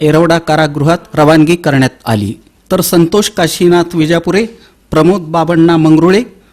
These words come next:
अजित श्रीशैल विजापुरे, सर्व राहणार गुड्डेवाडी, तालुका अक्कलकोट, यांच्याविरुद्ध वेळोवेळी प्रतिबंधात्मक कारवाई करूनही त्यांच्या वृत्तीमध्ये काही एक बदल झाला नाही. त्यामुळं त्यांच्या या वृत्तीला आळा बसावा,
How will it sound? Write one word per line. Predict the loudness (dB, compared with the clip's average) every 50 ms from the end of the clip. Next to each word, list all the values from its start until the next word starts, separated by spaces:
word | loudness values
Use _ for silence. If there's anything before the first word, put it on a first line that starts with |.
| _ _ _ -4
अजित | -4 -2 -2 -2 -4 -4 -6
श्रीशैल | -10 -4 -2 -2 -2 0 -2 -2 0
विजापुरे, | 0 0 0 0 0 0 0 -2 -4 -4 -4 -8 -12 -16
सर्व | -4 -2 -2 0 0 0
राहणार | -2 0 0 2 2 2 2 0
गुड्डेवाडी, | -2 -4 -4 -4 -2 -2 -2 -2 -4 -4 -6 -6 -6
तालुका | -6 -6 -6 -6 -8 -8 -8 -8 -10
अक्कलकोट, | -12 -8 _ -4 -4 -4 -4 -6 -6 -6 -10 -20 _ _ _ -2
यांच्याविरुद्ध | 0 0 2 0 0 -2 -2 -2 -2 -2 -2 -2
वेळोवेळी | -2 0 0 0 2 2 2 2 2 2 0 0
प्रतिबंधात्मक | -4 -6 -6 -4 -4 -4 0 2 2 2 2 0 -2 0 0 0 0 -2 -2
कारवाई | -2 -2 0 0 0 -2 -2 -2 -2
करूनही | 0 2 4 4 4 2 0 -2 -4 -12 _ _ _ _ _ _
त्यांच्या | 2 2 2 2 0 -2
वृत्तीमध्ये | -4 -2 -4 -6 -6 -2 0 2 2 2 2 0 -2 -4
काही | -4 -6 -4 -2 -2 0 0
एक | 0 -2 -2 -4 -8
बदल | -6 -4 -4 -4 -4 -6
झाला | -6 -6 -6 -4 -2 -2
नाही. | -2 -2 -4 -6 -8 -10 -12 -16 -20 -20 -20 -20 -20 _ _ 0
त्यामुळं | 2 2 4 2 2 0
त्यांच्या | -2 0 0 2 2 2 0 -2
या | -2 -2
वृत्तीला | -4 -4 -6 -6 -4 -2 -2 -2 -2 -2 -4 -6
आळा | -6 -4 -2 -2
बसावा, | -2 -2 -4 -4 -4 -2 -2 -4